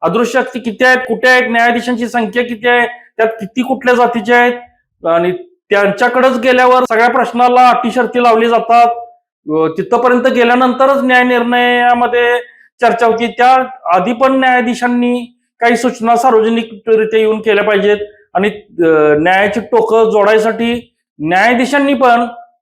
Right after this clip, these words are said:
केवळ न्याय निर्णय अशा भूमिकेत न राहता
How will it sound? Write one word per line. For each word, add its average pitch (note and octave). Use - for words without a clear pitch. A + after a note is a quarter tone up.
केवळ A3+
न्याय A#3+
निर्णय C#4
अशा G3+
भूमिकेत A#3+
न A#3
राहता A3